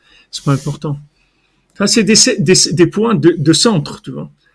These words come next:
C'est, c'est-à-dire, c'est des centres de gravité. C'est-à-dire, tout va tourner autour de ça. Maintenant,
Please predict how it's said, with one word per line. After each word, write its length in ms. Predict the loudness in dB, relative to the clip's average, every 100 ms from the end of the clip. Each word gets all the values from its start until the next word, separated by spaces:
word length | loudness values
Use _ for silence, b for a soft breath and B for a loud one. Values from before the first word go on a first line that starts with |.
| _
C'est, 180 | -4 -2
c'est-à-dire, 360 | 0 0 0
c'est 220 | 2 2 2
des 160 | 2
centres 320 | 0 -2 -2
de 80 | 0
gravité. 680 | 2 0 -2 -2 0 -2 -4 _ _ _ _ _ _ _
C'est-à-dire, 320 | -4 -2 -2
tout 160 | 0 0
va 120 | 0
tourner 300 | 0 0 2
autour 340 | 0 0 0 0
de 80 |
ça. 240 | -2 -4 -4
Maintenant, 400 | -8 -8 -10